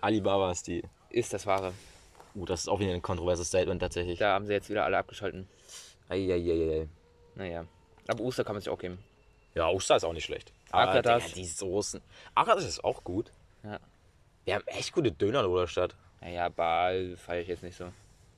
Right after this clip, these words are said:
Speaker 1: <laughs>
Speaker 2: Kann man
Speaker 1: Feierst
Speaker 2: aber auch
Speaker 1: du nicht
Speaker 2: essen.
Speaker 1: so?
Speaker 2: Kann man aber auch essen.
Speaker 1: Und hier beim Rudolscham, oder wie heißt der? Hier vorne?
Speaker 2: Ja, Rudolscham.
Speaker 1: Da war ich auch noch nie essen, aber das riecht immer übel geil,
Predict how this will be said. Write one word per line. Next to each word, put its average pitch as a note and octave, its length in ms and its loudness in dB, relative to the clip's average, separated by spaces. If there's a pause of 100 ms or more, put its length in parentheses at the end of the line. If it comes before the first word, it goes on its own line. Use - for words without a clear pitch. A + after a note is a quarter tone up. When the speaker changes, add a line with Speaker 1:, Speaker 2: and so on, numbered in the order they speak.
(600)
Speaker 1:
<laughs> F#2+ 340 -6
Speaker 2:
Kann A2 140 -2
man G#2 120 4
Speaker 1:
Feierst G2 60 6
Speaker 2:
aber G2+ 120 6
auch G2+ 40 -8
Speaker 1:
du G#2 60 2
nicht G#2+ 140 0
Speaker 2:
essen. F#2 100 -4
Speaker 1:
so? G2 160 2 (180)
Speaker 2:
Kann F#2+ 120 -12
man F#2 80 -8
aber F2+ 140 -4
auch F2 140 -4
essen. F2 240 -8 (220)
Speaker 1:
Und A2+ 140 -2
hier C3+ 280 4
beim A2+ 760 4
Rudolscham, D#3+ 840 -2
oder B2+ 140 2
wie C#3+ 120 0
heißt E3 220 -4
der? E3 360 -2
Hier B2 160 -14
vorne? C#3 400 -6
Speaker 2:
Ja, A2 80 0
Rudolscham. G2+ 500 -4 (200)
Speaker 1:
Da F2 120 -2
war G#2+ 120 6
ich - 140 -6
auch - 60 -2
noch E3 100 -4
nie F2+ 120 -2
essen, D#2+ 200 -4
aber F2 100 -2
das F#2 180 0
riecht - 140 -12
immer G2+ 180 -2
übel F#2+ 180 0
geil, F2+ 240 0